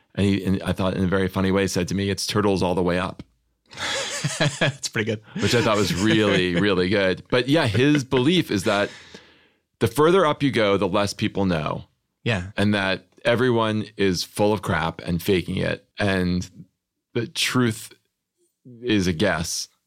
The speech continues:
Speaker 1: at best.
Speaker 2: Yeah.
Speaker 1: It, it's all kind of baked into Dilbert, even though he was not a Republican until Trump, even though he has, he has some very liberal beliefs, as we would have think of it as the, the traditional left-right spectrum.
Speaker 2: The laborer versus the capitalist.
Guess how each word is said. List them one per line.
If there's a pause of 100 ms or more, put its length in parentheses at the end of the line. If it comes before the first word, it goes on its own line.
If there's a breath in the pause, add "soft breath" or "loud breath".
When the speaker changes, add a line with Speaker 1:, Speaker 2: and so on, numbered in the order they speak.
(220)
Speaker 1:
at
best. (200)
Speaker 2:
Yeah. (160)
Speaker 1:
It,
it's
all
kind
of
baked
into
Dilbert,
even
though
he
was
not
a
Republican
until
Trump,
even
though (440 loud breath)
he
has,
he
has
some
very
liberal
beliefs, (440 soft breath)
as
we
would
have
think
of
it
as
the, (200)
the
traditional
left-right
spectrum. (320 loud breath)
Speaker 2:
The
laborer
versus
the
capitalist.